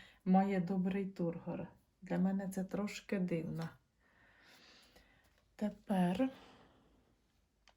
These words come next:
ну, етикетку, ясно,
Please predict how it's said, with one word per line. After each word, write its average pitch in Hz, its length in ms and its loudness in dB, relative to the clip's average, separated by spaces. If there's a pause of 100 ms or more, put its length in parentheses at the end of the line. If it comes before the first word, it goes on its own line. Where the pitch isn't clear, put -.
(1400)
ну, 185 180 -2
етикетку, 180 640 -6
ясно, 170 440 -4